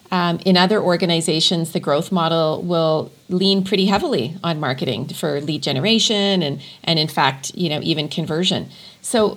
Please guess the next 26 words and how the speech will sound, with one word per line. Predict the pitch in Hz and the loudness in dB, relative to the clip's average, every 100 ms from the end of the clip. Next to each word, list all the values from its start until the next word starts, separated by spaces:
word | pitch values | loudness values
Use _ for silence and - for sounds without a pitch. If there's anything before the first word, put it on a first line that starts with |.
| - | -8
part | - 262 | -2 -2
of | 339 | 2
it | 202 | 2
is, | 185 - - | 2 0 -2
I | |
think, | 180 180 185 | 0 0 0
understanding | 180 196 220 208 202 170 165 160 160 165 - - _ _ _ - | 0 2 0 0 0 2 2 0 0 -4 -8 -20 _ _ _ -2
your | 175 | 0
business | 143 196 214 190 | 2 2 0 -2
model | 185 147 131 127 | 0 0 0 0
and | - 160 - 175 | 0 -2 -2 0
what | 190 | 2
is | 233 | 2
the | 233 | 0
balance, | 139 143 170 165 - - - - | 2 4 4 2 -2 -8 -12 -8
the | 160 | -4
relative | 156 180 214 202 170 | 2 2 2 0 -4
balance | 143 110 71 - - - - - - | -2 -2 -4 -8 -12 -14 -20 -20 -8
between | 175 185 175 160 - - | -2 2 2 0 -4 -10
sales | - 185 160 175 | 0 4 4 2
and | 156 | 0
marketing. | 135 139 180 110 95 | -2 0 -2 -4 -2
Like, | 165 185 | -4 -4
to | - | -2
me, | 220 262 | -2 0
they're, | 240 180 | 4 4